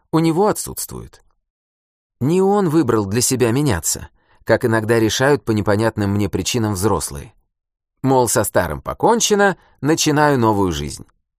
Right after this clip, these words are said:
Нет. Всё в его жизни стало меняться само собой. Картинка поплыла, почва под ногами поехала, причём ускользая.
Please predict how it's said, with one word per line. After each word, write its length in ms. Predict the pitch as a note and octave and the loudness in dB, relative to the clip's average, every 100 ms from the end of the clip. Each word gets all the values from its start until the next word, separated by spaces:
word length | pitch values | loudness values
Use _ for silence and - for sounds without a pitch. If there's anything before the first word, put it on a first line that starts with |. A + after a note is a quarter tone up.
| _ | _
Нет. 540 | D2+ D#2+ D#2 C2 - _ _ _ _ _ _ | -8 -6 -6 -10 -18 _ _ _ _ _ _
Всё 420 | - - B2+ D3+ | -6 -2 2 2
в 40 | D3+ | 2
его 280 | C3+ C3 A#2 | 0 0 0
жизни 320 | B2 B2+ A#2 | -2 -2 -4
стало 280 | - A#2 A2 | 0 0 0
меняться 560 | G#2 F#2 B2 - A2+ | 0 -2 -2 -2 -4
само 360 | F#2+ F#2 F2+ G#2+ | -4 -4 -2 -4
собой. 520 | - E2+ F2+ F2+ - _ _ _ - | -4 -4 -2 -4 -6 _ _ _ -2
Картинка 540 | A#2+ A#2 G3+ F#3+ - | 0 0 -2 -2 -4
поплыла, 600 | E2 D2+ D2 G2+ F#3 E3 _ _ _ _ | -6 -4 0 2 2 0 _ _ _ _
почва 420 | D3 G3+ - F3 | 2 2 2 0
под 180 | F3 C#3+ | 0 0
ногами 360 | D3 D#3+ D3 C3+ | 2 2 2 2
поехала, 680 | A2+ G2 D#2+ E3 E3+ D#3 B2 | 2 2 2 0 2 0 0
причём 440 | G2+ F2+ A2+ B2 | -2 0 0 0
ускользая. 680 | A2 - D#2+ D2+ E2+ D2 | -2 -4 -4 -2 -4 -4